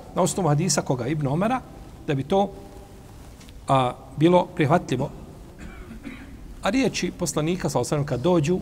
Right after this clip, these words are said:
onda, ovaj, a, jeli, e, se lahko, e, iziđe iz razilaženja. A hadis je ovdje jasan. Ibn Omer vidio i posvjedočio. Da li još neko vidio iz Ibn Omera, ne znamo.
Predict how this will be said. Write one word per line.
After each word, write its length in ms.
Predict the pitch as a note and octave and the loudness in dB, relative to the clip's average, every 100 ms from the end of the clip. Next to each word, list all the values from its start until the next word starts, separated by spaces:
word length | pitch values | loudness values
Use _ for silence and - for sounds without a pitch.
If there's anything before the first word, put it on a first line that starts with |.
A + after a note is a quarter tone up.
| - - | -4 -6
onda, 400 | B3 G3+ F#3 F#3+ - - - - - | -2 2 4 2 -2 -18 -18 -18 -6
ovaj, 320 | - C#3 B2+ - - - - - - - - - | -2 -2 -4 -8 -14 -14 -14 -14 -14 -14 -12 -2
a, 320 | C#3 B2 B2 - - - - - - - - - - - - - - - | 0 0 -2 -8 -18 -18 -18 -18 -18 -18 -18 -18 -18 -18 -18 -18 -16 0
jeli, 240 | E3 D3 C3+ | 4 6 4
e, 60 | - - - - C#3 - - G1+ G1+ - - | -4 -16 -14 -8 -6 -6 -8 -8 -10 -8 -2
se 360 | - D3+ C#3 - - | 2 4 2 -2 0
lahko, 520 | F3 D3+ - D#3+ D3 - - | 4 4 2 0 0 -6 -6
e, 140 | C#3 | -4
iziđe 420 | F#3 D3+ D#3+ C#3+ | 2 4 4 2
iz 200 | D#3 D3+ | 0 2
razilaženja. 580 | C3+ A#2 A2 F#2 F2+ F2+ - - - - - - | 2 0 -2 -4 -8 -12 -16 -20 -20 -20 -20 -4
A 60 | D#3 | 0
hadis 400 | C#3 F3+ F#3+ - | 4 4 4 2
je 60 | D#3+ | 2
ovdje 180 | E3 | 4
jasan. 320 | C#3+ G#2+ - - - - - - - - - - - - | 0 0 -6 -10 -18 -18 -20 -20 -20 -20 -20 -20 -20 -6
Ibn 200 | G#3 E3+ | -2 4
Omer 240 | D#3 D#3 B2 | 4 4 2
vidio 360 | G3+ G#3+ A3 A3 | 2 2 2 0
i 80 | |
posvjedočio. 580 | - F#3+ D#3+ A#2+ - A#2 | -4 -2 0 -2 -4 0
Da 140 | C#3 C4 | 6 8
li 80 | |
još 160 | A3+ - | 6 2
neko 180 | A3+ G#3+ | 0 -2
vidio 160 | A3 | -2
iz 80 | G3 | 0
Ibn 140 | G3+ G#3 | 0 0
Omera, 220 | G#3+ G3 | 0 0
ne 140 | C#3 | -2
znamo. 260 | G#2 G#2+ | -4 -6